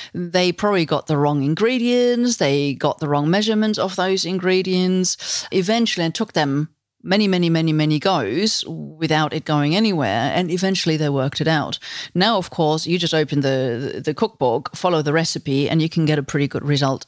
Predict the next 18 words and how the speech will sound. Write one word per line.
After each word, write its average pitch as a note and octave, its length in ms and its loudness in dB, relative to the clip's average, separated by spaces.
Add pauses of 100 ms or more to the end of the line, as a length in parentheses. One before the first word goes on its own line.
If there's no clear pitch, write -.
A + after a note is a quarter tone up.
(160)
on E3 160 2
your D3+ 120 2
first C#3+ 380 -4
go. D3 260 0 (600)
So, F#3+ 200 2
for E3+ 160 0
example, F#3+ 440 0
what D3+ 140 0
the E3+ 140 -2
N D#3 140 2
L D3+ 180 2
Pers G3+ 460 0
did C#3+ 460 0 (360)
to E3+ 260 2
help E3 480 0
people D#3 600 0
overcome D3 580 0
phobias, G3 920 -2